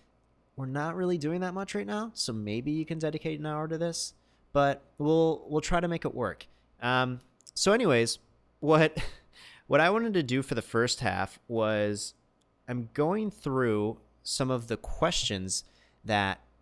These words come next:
people had, uh, or some of the replies that I had got when I went on Instagram and said, "If I were to do a podcast, what would you want it to be about?" Now,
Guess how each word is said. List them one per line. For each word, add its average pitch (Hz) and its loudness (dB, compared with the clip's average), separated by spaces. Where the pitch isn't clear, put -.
people 123 0
had, 101 -2
uh, 95 -4
or 110 -2
some 123 -4
of 123 -6
the 107 -2
replies 151 -2
that 113 -2
I 98 -2
had 90 -6
got 90 -6
when 107 -6
I 98 -4
went 107 -2
on 101 -4
Instagram 101 -6
and 92 -8
said, 101 -6
"If - -8
I 107 0
were 120 2
to 196 4
do 170 2
a 160 0
podcast, 92 4
what 123 0
would 127 -2
you 117 -2
want 107 -4
it 101 -10
to - -8
be 101 0
about?" - -6
Now, 127 2